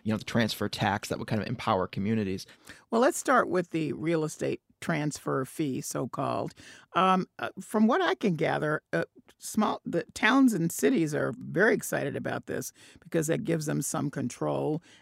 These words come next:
Speaker 2: and there's a possibility of getting some revenue, um, with which to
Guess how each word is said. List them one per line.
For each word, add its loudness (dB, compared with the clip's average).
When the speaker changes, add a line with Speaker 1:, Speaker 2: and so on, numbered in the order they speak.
Speaker 2:
and -2
there's 0
a -6
possibility -2
of -4
getting 0
some -4
revenue, 0
um, 0
with -2
which -4
to -4